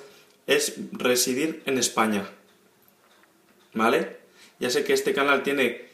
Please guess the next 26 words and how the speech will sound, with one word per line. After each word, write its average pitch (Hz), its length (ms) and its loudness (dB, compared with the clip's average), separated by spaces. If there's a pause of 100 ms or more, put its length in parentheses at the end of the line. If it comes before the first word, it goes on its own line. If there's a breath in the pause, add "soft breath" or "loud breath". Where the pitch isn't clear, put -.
(260 loud breath)
eh, 117 520 4
bastantes 123 480 -2
suscriptores - 680 0
latinoamericanos, 117 920 0 (480 loud breath)
pero 135 240 4
por 131 120 6
el 123 100 0
tema 139 200 4
de 143 80 2
los 139 160 2
gastos 139 320 0
de 131 60 2
envío, 135 260 4
de 131 100 6
momento, 139 800 0 (120)
de 123 120 2
momento, 123 720 0 (240 loud breath)
no 127 220 -2
voy 135 140 6
a 139 40 4
hacer 139 220 -2
sorteo 127 560 0
para 107 340 0
esos 107 240 -4
países, 101 460 -2
¿vale? 139 240 0